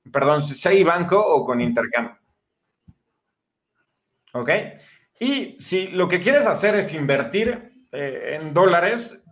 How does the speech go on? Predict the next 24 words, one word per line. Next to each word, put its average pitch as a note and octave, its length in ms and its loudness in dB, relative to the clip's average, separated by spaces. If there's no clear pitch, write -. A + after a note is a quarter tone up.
yo D3 280 0
creo F#3+ 180 2
que F#3+ 300 -2
indiscutiblemente F#3+ 1600 -4
la D#3+ 160 0
mejor D#3 420 0
alternativa E3+ 880 0
es - 160 -6
que F#3+ 100 2
te G3+ 140 2
metas F#3+ 380 2
a F3+ 60 2
una F#3+ 220 4
plataforma D3 600 0
en D#3 120 -2
donde C3 260 0
tú F3 160 -2
lo G#3+ 220 2
puedes G#3+ 360 4
comprar C3 680 -2
y E3 100 -4
lo D3+ 240 4
puedes A3 380 4
vender D3 640 0